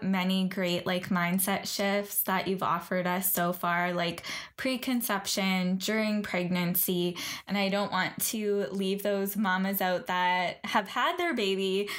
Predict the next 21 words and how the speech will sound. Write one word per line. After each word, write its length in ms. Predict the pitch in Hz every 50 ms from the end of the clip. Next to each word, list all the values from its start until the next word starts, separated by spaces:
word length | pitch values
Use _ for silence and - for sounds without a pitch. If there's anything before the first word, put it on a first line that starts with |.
| - - - - - -
and 100 | 254 214
now 140 | 214 214 202
they're 160 | 208 220 214
like, 240 | 202 196 202 202 -
"Okay, 380 | 196 190 196 226 180 165 160
I'm 280 | - 185 190 190 190 190
majorly 640 | 185 185 185 190 190 226 220 208 208 208 208 202
struggling 560 | 202 - - 180 180 180 180 185 180 175 175
with 160 | 175 175 185 -
my 140 | 175 170
body 400 | 175 196 202 240 247 254 226 190
image 320 | 180 185 185 180 180 175 -
right 200 | 180 175 - -
now." 460 | 180 180 165 170 165 170 175 180 - - - - - - - - _ _
What 320 | 196 185 190 196 208 - -
would 260 | 339 330 233 220 -
you 260 | 196 190 190 202 208
say 420 | 208 - - 190 190 185 190 196
to 440 | 196 - - - 202 190 185 185 180 -
those 500 | 190 180 190 180 185 185 190 190 190 190
moms 640 | - 180 175 175 175 170 170 170 170 175 180 190 -